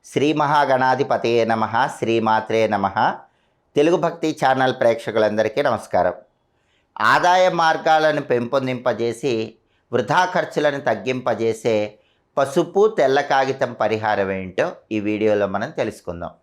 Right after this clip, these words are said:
జీవితంలో రెండు మూడు రకాలుగా ధనాన్ని సంపాదించాలంటే,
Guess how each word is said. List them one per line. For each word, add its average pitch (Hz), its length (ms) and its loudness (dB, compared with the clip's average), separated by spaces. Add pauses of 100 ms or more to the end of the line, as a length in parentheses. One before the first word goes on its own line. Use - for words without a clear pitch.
(1200)
జీవితంలో 170 960 2
రెండు 165 340 2
మూడు 214 340 4
రకాలుగా 196 640 2
ధనాన్ని 180 580 0
సంపాదించాలంటే, 117 1500 0